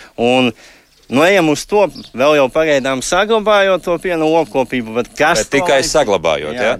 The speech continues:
Speaker 1: bet kas to lai zina, jā, kas, kas
Speaker 2: Klausieties, bet tā mēs paliksim bez,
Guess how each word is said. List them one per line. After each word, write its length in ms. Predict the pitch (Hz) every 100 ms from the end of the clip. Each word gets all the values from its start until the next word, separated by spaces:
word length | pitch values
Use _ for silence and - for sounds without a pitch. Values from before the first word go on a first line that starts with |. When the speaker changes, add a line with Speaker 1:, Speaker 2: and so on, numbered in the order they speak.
| 92
Speaker 1:
bet 180 | 113 113
kas 300 | 143 160 -
to 160 | 170 156
lai 140 | 151
zina, 300 | 135 151 131
jā, 120 | 120 104
kas, 260 | 117 113
kas 220 | - 113 120
Speaker 2:
Klausieties, 340 | 135 - 113
bet 140 | 110
tā 100 | 190
mēs 160 | 165 143
paliksim 460 | 185 175 139 139 143
bez, 320 | 139 135